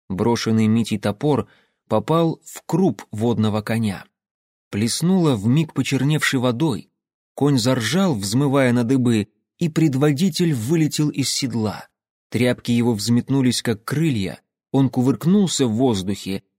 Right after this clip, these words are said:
и приземлился на ноги, прикрываясь клинками. Заходясь истошным ржанием, водный конь заметался между сражающимися. Уцелевший тесак автоматона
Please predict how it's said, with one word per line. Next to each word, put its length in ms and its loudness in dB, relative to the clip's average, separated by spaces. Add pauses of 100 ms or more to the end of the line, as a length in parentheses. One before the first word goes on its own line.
и 140 0
приземлился 760 2
на 280 2
ноги, 340 -2
прикрываясь 800 -2
клинками. 720 -6 (540)
Заходясь 520 -2
истошным 600 -2
ржанием, 640 0 (320)
водный 520 2
конь 300 0
заметался 760 0
между 320 0
сражающимися. 1300 -4 (880)
Уцелевший 680 -2
тесак 360 -2
автоматона 760 0